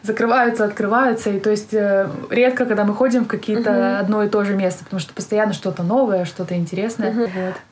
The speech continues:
Speaker 2: Понятно. А вот ты сказала про театр. Э, театр вы предпочитаете классический или какой-то альтернативный? Ну, то есть там какой-то современный
Speaker 1: Мгм.
Speaker 2: театр?
Speaker 1: Я к-, классический предпочитаю. То есть я,
Speaker 2: Мгм.
Speaker 1: я люблю балет, оперу. Вот у нас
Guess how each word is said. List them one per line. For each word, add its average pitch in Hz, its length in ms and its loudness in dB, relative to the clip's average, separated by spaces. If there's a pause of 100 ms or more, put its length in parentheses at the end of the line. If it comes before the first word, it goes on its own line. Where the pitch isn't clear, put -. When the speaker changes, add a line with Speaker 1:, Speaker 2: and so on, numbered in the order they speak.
Speaker 2:
Понятно. 220 440 -2
А 226 120 0
вот 226 140 -2
ты 240 60 -2
сказала 226 440 -2
про 233 160 -2
театр. 214 600 -2
Э, 202 520 0
театр 240 340 0
вы 247 180 -2
предпочитаете 226 880 -2
классический 247 760 -2
или 226 100 0
какой-то 220 640 -2
альтернативный? 220 1000 -4 (300)
Ну, 269 80 -4
то 247 160 0
есть 208 180 -2
там 190 140 -4
какой-то - 340 -8
современный 208 520 0
Speaker 1:
Мгм. 180 60 -6
Speaker 2:
театр? - 300 -10 (200)
Speaker 1:
Я 240 360 2
к-, 262 140 -6
классический 208 520 -4
предпочитаю. 170 600 -8
То 185 60 -8
есть 180 160 -4
я, 214 160 2
Speaker 2:
Мгм. 202 100 -2
Speaker 1:
я 208 120 2
люблю 202 280 -2
балет, 214 360 0
оперу. 247 360 0
Вот 185 220 -4
у 190 140 -2
нас 185 300 -4